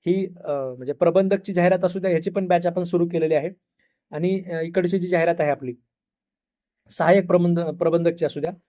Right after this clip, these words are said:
त्याची पण आपण क्लासेस आपण सुरू केलेले आहेत. संध्याकाळी नऊ वाजता तुमचं लाईव्ह लेक्चर असतं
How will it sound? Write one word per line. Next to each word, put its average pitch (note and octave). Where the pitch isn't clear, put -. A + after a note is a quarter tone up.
त्याची E3+
पण F#3+
आपण F3+
क्लासेस F3
आपण E3
सुरू D#3+
केलेले B2
आहेत. A#2
संध्याकाळी E3+
नऊ F3
वाजता F3
तुमचं F3
लाईव्ह E3+
लेक्चर E3+
असतं F#3+